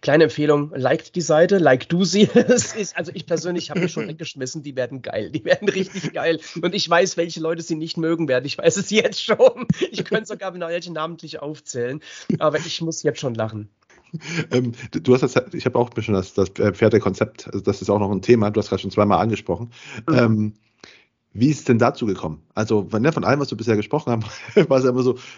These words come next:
Speaker 2: äh, bist irgendwie hingestolpert und irgendwer musste dich da, da musste ich zum, zum, zum, zum, zum,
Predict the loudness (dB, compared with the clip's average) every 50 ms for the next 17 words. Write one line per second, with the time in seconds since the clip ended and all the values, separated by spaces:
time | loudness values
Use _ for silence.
0 | _ _ _ _ _ -8 -8 -6 -6 -6 -4 -4 -4 -2 -2 -2 -2 -2 -2 -2
1 | 0 0 0 0 2 0 -2 -2 -2 -4 -2 0 0 -2 -2 -2 -2 -4 -4 -2
2 | 2 2 2 2 2 0 -4 _ _ _ _ _ _ _ _ _ _ _ _ 0
3 | 2 2 2 2 0 0 0 0 -2 -2 -2 -2 -4 -2 -2 -2 -4 -2 -2 -2
4 | -2 -2 -2 -2 -2 -2 -2 -4